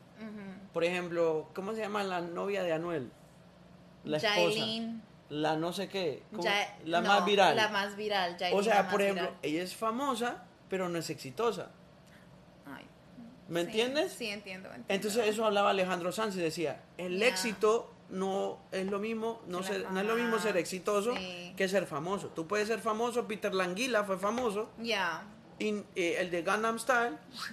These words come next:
Speaker 1: Ya.
Speaker 2: fue famoso, pero eso no quiere decir que es un exitoso
Speaker 1: Ya.
Speaker 2: músico o es un exitoso, es como los actores.
Speaker 1: Ya.
Speaker 2: En una película, uf, fueron los mejores y tal, pero,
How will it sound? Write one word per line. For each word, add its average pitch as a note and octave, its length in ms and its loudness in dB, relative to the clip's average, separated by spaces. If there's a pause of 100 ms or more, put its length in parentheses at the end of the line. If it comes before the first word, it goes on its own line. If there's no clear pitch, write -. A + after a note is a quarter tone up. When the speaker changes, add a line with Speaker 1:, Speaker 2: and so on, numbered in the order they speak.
(100)
Speaker 1:
Ya. F#3 440 -2
Speaker 2:
fue F3 140 0
famoso, A#3 480 0
pero G#3+ 160 -2
eso G#3 140 -2
no G#3+ 100 -2
quiere G#3 200 0
decir G3 260 -4
que G#3 80 -6
es F#3+ 80 -2
un G3 160 -2
exitoso F#3 760 -4 (160)
Speaker 1:
Ya. F#3+ 380 -6
Speaker 2:
músico G3+ 680 0
o F#3 380 -2
es F3 140 -2
un G3 160 -4
exitoso, F#3+ 760 -6
es F#3+ 80 -8
como A#3 240 2
los G#3+ 140 2
actores. F3 480 2 (500)
Speaker 1:
Ya. F#3+ 100 -6
Speaker 2:
En F3+ 60 -4
una G#3+ 180 -2
película, A#3 640 0 (320)
uf, G3+ 220 2 (340)
fueron G3 460 -2
los G3+ 120 0
mejores A3 560 2
y G3 40 -6
tal, G#3+ 360 0 (540)
pero, D3 320 -6